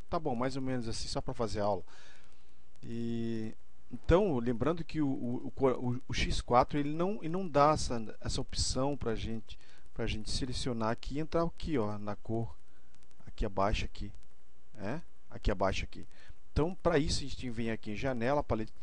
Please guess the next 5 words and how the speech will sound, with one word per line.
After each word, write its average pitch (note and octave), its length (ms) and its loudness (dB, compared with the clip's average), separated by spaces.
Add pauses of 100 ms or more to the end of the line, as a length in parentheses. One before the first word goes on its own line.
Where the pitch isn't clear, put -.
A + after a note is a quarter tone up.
(440)
é, G#2 460 -2
janela, G#2+ 640 0 (720)
aliás, A2 420 0 (2000)
janela, A2 720 2 (1500)
é, G#2 500 -2